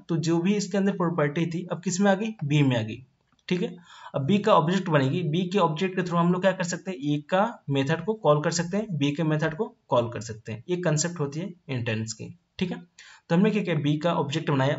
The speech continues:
ओबी, ठीक है, न्यू keyword, फिर उसके बाद यहाँ पे B। अब किस में property आ गई? ओबी में आ गई। तो इसके बाद हमने call किया क्या? ओबी डॉट display। तो ओबी dot display को call किया, तो देखो क्या आई?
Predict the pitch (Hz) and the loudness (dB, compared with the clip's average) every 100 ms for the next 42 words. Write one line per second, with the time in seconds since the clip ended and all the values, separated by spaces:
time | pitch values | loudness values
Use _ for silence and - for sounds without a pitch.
0 | 143 127 135 196 - - - 175 175 - | 0 0 0 -2 -6 -10 -4 -2 -4 -2
1 | 147 160 156 165 214 - _ _ _ - | 0 2 2 0 -2 -4 _ _ _ -2
2 | 190 180 190 180 175 175 127 135 196 - | 0 0 0 2 0 0 -2 -2 -4 -8
3 | _ _ _ _ _ _ _ _ - - | _ _ _ _ _ _ _ _ -20 -6
4 | 165 160 175 208 202 175 190 185 185 196 | -6 0 0 2 0 0 0 4 4 4
5 | 220 131 127 127 110 107 107 - _ 175 | -2 -2 0 0 -2 -6 -10 -16 _ -2
6 | 175 202 190 196 190 175 185 202 196 147 | 2 2 2 2 2 2 0 -2 0 2
7 | 151 165 170 196 - 135 127 - 101 110 | 4 4 4 4 -2 -4 -4 -6 -8 -10
8 | - _ _ _ _ - 156 185 190 185 | -16 _ _ _ _ 0 4 4 4 4
9 | 175 175 196 190 202 185 180 208 214 - | 2 2 0 2 4 4 4 0 -2 -8
10 | 139 135 143 147 180 220 | -6 -4 -4 0 0 0